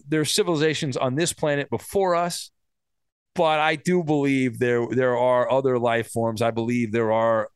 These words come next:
U F Os flying around. It's, it's stuff that our human minds cannot grasp, the technology, because they are more advanced than us. And, uh, I wouldn't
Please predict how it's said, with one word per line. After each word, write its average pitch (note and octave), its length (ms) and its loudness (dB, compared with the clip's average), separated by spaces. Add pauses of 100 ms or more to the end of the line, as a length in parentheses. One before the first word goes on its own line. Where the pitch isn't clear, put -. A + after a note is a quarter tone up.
(220)
U B2 260 0
F A#2+ 220 -2
Os A2 500 0
flying A2+ 400 -2
around. G#2+ 480 -2
It's, G#2+ 300 -6 (500)
it's D#3 200 -6
stuff G#3 460 0
that E3 160 0
our C#3+ 140 0
human E3 420 -2
minds C#3 400 -2
cannot B2+ 460 -4
grasp, A#2 640 -4 (100)
the G2 240 -8
technology, A2 800 -2
because A#2+ 280 -8
they G3+ 120 0
are F3+ 140 2
more C3+ 240 0
advanced G#2+ 600 -4 (800)
than G#2+ 200 -4
us. D#3+ 600 -2 (200)
And, A#2 920 -4
uh, - 640 -6
I C#4+ 240 -2
wouldn't C4+ 480 -4